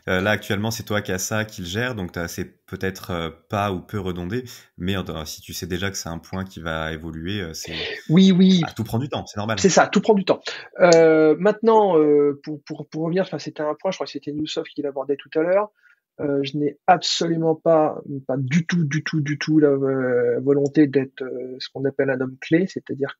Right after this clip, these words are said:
Speaker 2: que quand je me retrouve dans cette situation-là, je lève l'alerte et je dis : « Attention, euh, c'est pas normal que je le sois. » Euh, pour, euh, de multiples raisons. Moi, ce qui m'intéresse, c'est de faire des projets.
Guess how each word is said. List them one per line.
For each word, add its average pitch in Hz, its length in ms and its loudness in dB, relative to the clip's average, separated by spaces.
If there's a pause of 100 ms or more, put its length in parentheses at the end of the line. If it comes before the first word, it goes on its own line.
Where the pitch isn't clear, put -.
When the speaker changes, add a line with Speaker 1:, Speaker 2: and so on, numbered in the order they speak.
Speaker 2:
que 131 400 -2
quand 147 220 0
je 135 200 -8
me 139 120 2
retrouve 147 340 2
dans 151 60 8
cette 139 160 -2
situation-là, 143 760 2
je 139 160 -2
lève 135 220 2
l'alerte 147 400 4
et 131 80 -18
je 131 120 -10
dis : « 135 200 -16
Attention, 143 720 -2
euh, - 20 -14 (460)
c'est - 200 -6
pas 143 120 6
normal 139 280 4
que - 120 0
je 131 120 -4
le 131 60 -4
sois. » 170 440 2 (600)
Euh, 131 540 2 (200)
pour, 143 380 4
euh, 131 300 2
de 135 100 2
multiples 143 460 2
raisons. 147 440 2
Moi, 160 200 6
ce 156 80 -8
qui - 120 -6
m'intéresse, 139 460 -2
c'est 120 100 -10
de - 60 -14
faire 127 140 -4
des 120 100 -6
projets. 143 460 0